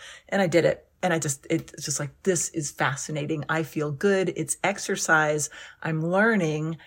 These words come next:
I'm outside. I'm saving money or spending money, depending on the whim. I can divide this.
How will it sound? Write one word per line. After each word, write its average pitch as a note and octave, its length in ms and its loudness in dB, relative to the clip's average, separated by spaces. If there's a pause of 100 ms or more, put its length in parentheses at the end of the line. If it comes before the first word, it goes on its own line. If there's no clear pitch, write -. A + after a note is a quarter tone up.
(280)
I'm E3+ 100 0
outside. D#3 880 4 (180)
I'm D3+ 400 2
saving E3 460 4
money D3+ 300 0
or D4 120 4
spending D3+ 380 0
money, G#3 380 -4
depending D#3 360 -2
on C3+ 220 -4
the E3 80 0
whim. D3+ 440 -2
I D#3 80 -4
can D#3 120 -2
divide F#3 300 2
this. E3 200 2